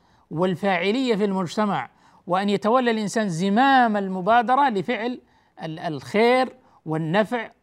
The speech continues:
والصلاح والإصلاح في المجتمع. ومن ذلك أنه عليه الصلاة والسلام قال:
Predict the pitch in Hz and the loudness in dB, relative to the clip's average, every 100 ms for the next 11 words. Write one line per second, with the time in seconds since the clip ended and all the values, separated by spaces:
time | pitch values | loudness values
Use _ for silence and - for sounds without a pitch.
0 | - 139 - 156 190 196 185 - _ _ | -14 -12 -6 -2 4 4 2 -10 _ _
1 | 147 160 - 175 180 190 165 127 131 120 | -12 -12 -4 -2 -2 -2 -6 -6 -10 -10
2 | 107 _ _ _ _ 170 196 202 247 233 | -14 _ _ _ _ -6 -2 0 -2 -4
3 | 220 208 196 180 196 - 180 160 151 - | -4 -4 -2 -2 -4 -6 -6 -6 -6 -12
4 | 151 135 135 214 233 233 | -12 -12 0 2 2 0